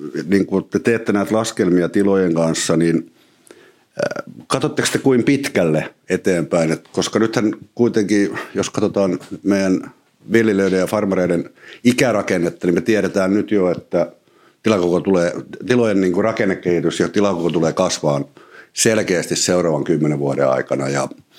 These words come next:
ja, ja silloinhan tietysti joku maahankinta, niin se on vähän pankkien hommaa, ja silloin puhutaan vakuuksista ja talouslaskelmista, ja sit taas toisaalta joku koneet, niin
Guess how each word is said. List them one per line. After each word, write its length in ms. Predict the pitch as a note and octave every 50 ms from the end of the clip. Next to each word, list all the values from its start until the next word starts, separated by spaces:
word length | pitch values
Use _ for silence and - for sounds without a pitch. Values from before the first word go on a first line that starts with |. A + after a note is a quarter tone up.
| - - - - - - - - - - - -
ja, 140 | E2 D#2 D#2
ja 100 | D#2+ D#2+
silloinhan 640 | - B2+ A2 A2 G#2+ F#2+ G2 G#2+ G2 G2 G2+ G2+ - - - - _ - -
tietysti 440 | - G#2 F#2+ F#2 - - - G2+ -
joku 220 | - G#2 G2+ - G#2+
maahankinta, 800 | G#2+ A#2 A#2+ A#2 G#2+ F2+ G#2 G2+ G2 F2+ F#2+ F#2+ F2 F#2 F#2
niin 220 | F2+ F#2+ F#2 F#2 - - - _ _ _ _ _ - - - _
se 160 | - - A#2+
on 240 | A2+ G#2 F#2+ F2 - -
vähän 180 | G#2+ G#2 A2+ -
pankkien 520 | - - - A#2 A2 G2+ - A2+ G#2 F#2+
hommaa, 380 | G2 G#2 F#2+ G2 G2+ G2 F#2+ F#2+
ja 140 | F#2 F#2 F#2 - - _ _ -
silloin 260 | - A2 G2+ G2 F2+ -
puhutaan 320 | F#2+ F#2+ F#2 - G2 F#2
vakuuksista 400 | F#2+ G2+ F#2+ G#2+ F#2+ E2+ - -
ja 80 | E2+ -
talouslaskelmista, 960 | - G#2 A2 G#2 F#2 - - F#2+ F#2 - - - F#2 F2 F2 - - - F#2+
ja 80 | F2 F2+
sit 220 | G#2+ F2+ - -
taas 200 | G2+ F#2+ F2 -
toisaalta 340 | - A2 G2+ G2 F2+ G#2 F#2
joku 140 | F#2+ G2+ -
koneet, 440 | - A#2 A#2+ A#2 A#2 G#2+ G2 -
niin 280 | - F#2+ G2 - -